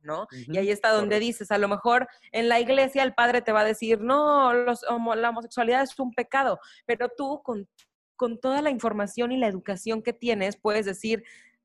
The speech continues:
Speaker 1: "Time, güey, no, no, no es un pecado", ¿no? O sea, ya, ya va más allá de, ok, la religión va a seguir diciendo lo que va, va a seguir diciendo y n-, y nada de lo que digamos en Güey Por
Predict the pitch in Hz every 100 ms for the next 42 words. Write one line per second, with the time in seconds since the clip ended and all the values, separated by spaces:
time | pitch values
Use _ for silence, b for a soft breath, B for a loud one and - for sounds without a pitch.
0 | _ 202 226 285 262 240 196 196 233 269
1 | 254 - 208 226 269 254 240 262 277 214
2 | 170 180 196 190 185 180 B B - 180
3 | 226 208 208 247 262 254 254 247 254 226
4 | 226 214 214 - - 196 185 180 175 156
5 | - - - - 226 254 240 202 196 196
6 | 247 240 269 226 208 220 226 220 208 208
7 | 175 175 180 - - 180 190 175 175 175
8 | 175 170 165 185 170 175 - 196 208 240
9 | 240 185 175 185 190 208 226 180 165 196
10 | 208 202